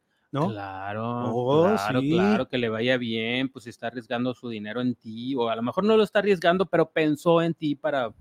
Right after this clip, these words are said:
Speaker 2: para darte trabajo y hacer un negocio él.
Speaker 1: Sí, fíjate, por ejemplo, dice Hugo Mejuto que, bueno, su primer show donde realmente le metió lana fue un show de Edith Márquez,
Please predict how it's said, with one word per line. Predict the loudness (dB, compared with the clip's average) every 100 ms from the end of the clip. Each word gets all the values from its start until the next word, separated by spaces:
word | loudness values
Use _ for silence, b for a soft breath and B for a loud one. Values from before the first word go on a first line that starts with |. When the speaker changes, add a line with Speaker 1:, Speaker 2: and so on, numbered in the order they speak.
| _ _ _
Speaker 2:
para | -4 0 0 -2 -10 -2
darte | -2 0 0
trabajo | 4 4 4
y | 0
hacer | -2 -2
un | -4
negocio | -4 -8 -8 -8 -2
él. | -2 -4 -12
Speaker 1:
Sí, | -2 4 6
fíjate, | 8 8 8
por | 6
ejemplo, | 6 8 8
dice | 8 8
Hugo | 8 8
Mejuto | 8 6 4 6 4
que, | 4
bueno, | 4 2 0
su | 0
primer | 2 4 4 2
show | 4 6 8
donde | 6 4 4 2
realmente | 2 2 2
le | 2
metió | 2 0 2
lana | 4 4 2
fue | 0 0
un | 0 0
show | 0 0
de | 0
Edith | 0 0
Márquez, | 4 4 4 -4 -8